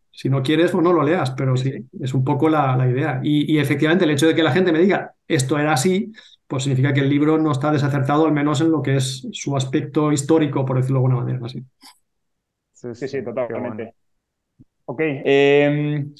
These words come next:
Speaker 3: una, una cosa que a mí también me, me interesa mogollón es el tema de la, la, mm, la parte romántica
Speaker 2: Coño,
Speaker 3: del
Speaker 2: espera,
Speaker 3: texto.
Speaker 2: espera, espera, espera, pero habíamos dejado ahí el tema caliente. Nos vamos a organizar y denunciamos a alguien, ¿o esto cómo, esto cómo se hace?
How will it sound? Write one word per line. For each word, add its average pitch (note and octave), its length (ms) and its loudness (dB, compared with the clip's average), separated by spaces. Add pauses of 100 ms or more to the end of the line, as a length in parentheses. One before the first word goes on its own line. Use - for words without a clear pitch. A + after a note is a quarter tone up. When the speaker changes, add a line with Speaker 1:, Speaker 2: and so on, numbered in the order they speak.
(120)
Speaker 3:
una, F3 160 2
una G3 180 2
cosa A3 220 0
que G3+ 80 4
a - 20 6
mí G3 120 0
también G3 220 2
me, F3+ 200 0
me D3+ 140 -2
interesa D#3 320 -2
mogollón F3+ 400 0
es F3+ 120 -4
el D3 100 -6
tema E3 220 -4
de D3 100 -2
la, G#2 1400 -8 (300)
la, G2+ 880 -10
mm, G#2 480 -14 (1300)
la - 140 -6
parte C#3+ 240 -4
romántica D#3+ 500 0
Speaker 2:
Coño, E3+ 80 2
Speaker 3:
del - 0 -
Speaker 2:
espera, G3 340 2
Speaker 3:
texto. - 20 0
Speaker 2:
espera, F#3+ 300 0
espera, F3 320 0
espera, D#3 400 -2
pero D#3+ 160 -2
habíamos A3 360 2
dejado G3+ 340 0
ahí F#3+ 100 0
el F#3 140 -6
tema F3+ 260 -8
caliente. C#3 460 -4
Nos C#3+ 160 -6
vamos G#3+ 320 0
a A3 100 2
organizar G3+ 560 0
y G3+ 60 0
denunciamos F#3+ 720 -2
a G#3 80 2
alguien, A#3+ 280 -2
¿o F#3+ 60 -2
esto G3 240 -6
cómo, E3 400 -4
esto F3+ 260 -6
cómo F#3+ 220 -2
se - 160 -4
hace? A#2 240 -6